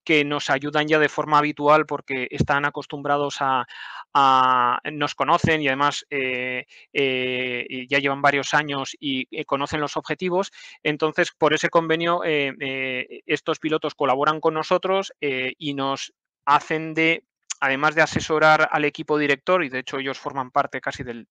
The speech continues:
del equipo director del, del ejercicio, luego guían a los alumnos, les van asesorando con pequeños, eh, consejos, con pequeñas modificaciones a, a la hora de tomar decisiones.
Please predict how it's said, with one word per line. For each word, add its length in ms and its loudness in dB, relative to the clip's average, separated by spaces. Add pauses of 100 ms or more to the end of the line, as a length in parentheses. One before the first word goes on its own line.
del 260 -10
equipo 320 -6
director 400 -4
del, 300 -2
del 160 -2
ejercicio, 560 2 (480)
luego 260 4
guían 300 2
a 120 4
los 220 0
alumnos, 540 -2
les 240 0
van 160 2
asesorando 560 -2
con 160 -4
pequeños, 540 -2 (600)
eh, 220 2
consejos, 640 2
con 160 -4
pequeñas 380 -2
modificaciones 800 -2
a, 120 4
a 140 0
la 120 2
hora 100 0
de 80 0
tomar 300 -4
decisiones. 600 -16